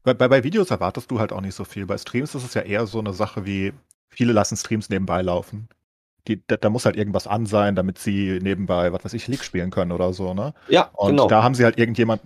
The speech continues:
Speaker 1: irgendeinen Go-To. Da mögen sie die Stimme ansatzweise, da interessieren sie sich vielleicht noch fürs Spiel in den Pausen oder was auch immer. Bei, bei Videos ist es was anderes.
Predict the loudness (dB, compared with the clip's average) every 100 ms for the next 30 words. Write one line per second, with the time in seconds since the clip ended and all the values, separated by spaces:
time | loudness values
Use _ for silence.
0 | -4 -2 0 2 2 0 -6 -4 -2 -2
1 | -2 -2 -4 -2 0 2 2 2 0 2
2 | 4 4 4 0 2 0 0 -2 -4 -10
3 | _ _ _ _ _ -16 -10 -4 -2 -2
4 | 2 2 2 -2 -4 0 0 2 0 2
5 | 4 4 0 -8 -4 -2 0 -2 -2 0
6 | -2 -6 -20 -20 -16 0 2 4 4 2
7 | 0 2 2 -2 -6 -6 -6 -4 -6 -6
8 | -10